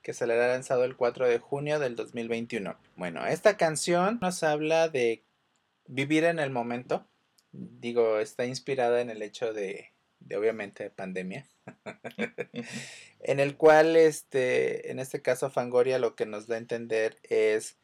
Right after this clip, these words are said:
que siempre estamos pensando en el futuro, ¿no? Y que estamos como también en la parte de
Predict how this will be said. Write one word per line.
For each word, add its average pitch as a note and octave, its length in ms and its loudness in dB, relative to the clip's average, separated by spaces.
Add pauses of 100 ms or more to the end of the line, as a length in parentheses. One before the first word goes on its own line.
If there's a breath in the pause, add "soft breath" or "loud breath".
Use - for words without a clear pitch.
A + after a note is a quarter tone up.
(160)
que - 100 -8
siempre D3+ 240 -2
estamos D3 300 -2
pensando B2+ 360 -4
en B2+ 120 -6
el A#2+ 100 -6
futuro, A#2+ 500 -6 (160)
¿no? A#2 280 -4
Y B2 140 -6
que G#2+ 180 -2
estamos A#2+ 560 -4
como G#2+ 320 -10
también A2 460 -10
en A2 120 -10
la G#2+ 160 -4
parte A2 380 -2
de G#2+ 360 -6